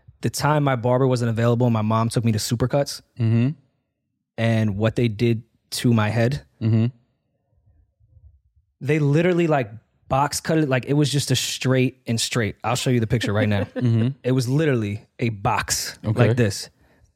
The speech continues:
Speaker 1: And imagine going to junior high school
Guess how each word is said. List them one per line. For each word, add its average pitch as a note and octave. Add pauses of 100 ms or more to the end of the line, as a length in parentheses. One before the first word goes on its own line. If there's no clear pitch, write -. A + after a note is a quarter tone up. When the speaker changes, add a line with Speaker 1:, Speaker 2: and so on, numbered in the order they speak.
(260)
Speaker 1:
And B2 (580)
imagine D3+
going C#3
to A#2+ (120)
junior C3
high B2+
school F#2+